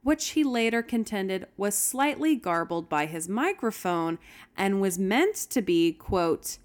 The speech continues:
"That's one small step for man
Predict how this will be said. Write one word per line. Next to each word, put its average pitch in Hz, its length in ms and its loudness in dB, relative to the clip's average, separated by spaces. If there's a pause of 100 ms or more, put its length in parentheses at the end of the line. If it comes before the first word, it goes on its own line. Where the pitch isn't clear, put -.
(540)
"That's 208 540 2
one 220 400 4
small 208 460 0
step - 440 0
for 180 140 0
man 175 600 0